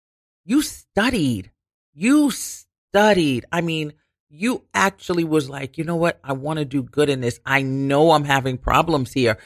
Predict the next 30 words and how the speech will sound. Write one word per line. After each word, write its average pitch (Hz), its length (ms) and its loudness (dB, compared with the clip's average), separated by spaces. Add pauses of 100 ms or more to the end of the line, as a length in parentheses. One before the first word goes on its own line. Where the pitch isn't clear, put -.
(120)
so - 260 0
I'm 151 300 2
really 156 280 4
gonna 135 300 0
study." 151 580 2 (200)
And 143 200 2
you 190 320 2 (180)
put - 340 4 (180)
all 247 340 4
your 226 440 2 (200)
effort 208 400 2 (140)
into 226 360 0
trying 208 640 -2
to 190 180 -8
do 180 280 -2
better 175 540 2
in 165 160 -2
this 156 180 -2
class. - 540 -8 (840)
But 175 140 4
for 175 100 -2
some 208 260 0
reason, 196 280 0
it 143 140 -2
just 143 220 -2
wasn't 139 340 -2
clicking 202 320 -2
for 233 160 -2
you, 240 300 2 (300)
and 170 360 2